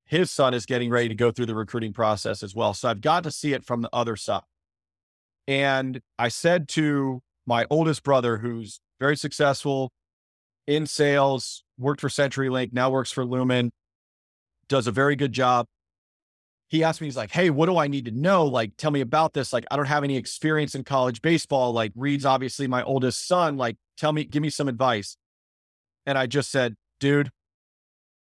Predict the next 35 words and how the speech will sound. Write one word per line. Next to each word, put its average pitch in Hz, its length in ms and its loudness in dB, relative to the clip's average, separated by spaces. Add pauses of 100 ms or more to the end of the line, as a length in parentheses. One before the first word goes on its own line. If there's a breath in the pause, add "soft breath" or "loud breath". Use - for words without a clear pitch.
(160)
you 127 140 -2
don't 156 160 4
need 139 160 0
any 107 200 -2
advice 92 320 -4
from 92 160 -8
me. 67 220 -14 (920)
This 143 160 0
is 135 120 2
about 107 320 2
people. 190 440 0 (680)
This 131 180 -2
is 113 100 -8
about 107 280 0
connections. 139 800 -4 (360)
This 123 160 -8
is 120 80 -8
about 113 320 0
vibe 123 360 2
in 127 80 -4
an 117 100 -4
office. 147 520 -2 (420)
This 120 140 -6
is 123 60 -8
about 110 240 0
people 131 300 -4
taking 123 340 -6
care 127 200 0
of 120 80 -4
your 110 100 -8
son. 151 440 -2 (760)
This 131 180 -2
is 117 140 -6
not 139 200 2
about, 160 400 2